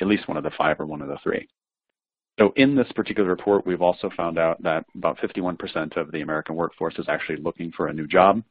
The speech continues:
So always something to be cognizant of when we think about our teams is that, you know, fifty percent of the people could be looking for something new.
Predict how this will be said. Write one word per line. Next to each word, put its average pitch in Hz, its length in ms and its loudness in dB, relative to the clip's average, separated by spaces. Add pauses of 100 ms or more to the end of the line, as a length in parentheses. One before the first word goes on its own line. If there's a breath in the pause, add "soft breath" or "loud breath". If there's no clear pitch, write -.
(800)
So - 120 -14
always 90 300 6
something 90 240 2
to 85 80 -2
be 87 80 0
cognizant 85 560 2
of 85 140 0
when 85 100 -6
we 80 80 -6
think - 220 -8
about 78 160 -4
our 76 80 -6
teams 92 340 -6 (460 loud breath)
is 90 100 -10
that, 80 180 0 (140)
you 87 80 -6
know, 80 80 -4
fifty - 180 -8
percent 82 280 -8
of 76 60 -6
the 160 60 -6
people - 320 -8
could - 140 -4
be 87 100 0
looking 78 300 -4
for - 100 -10
something 76 380 -6
new. 85 260 2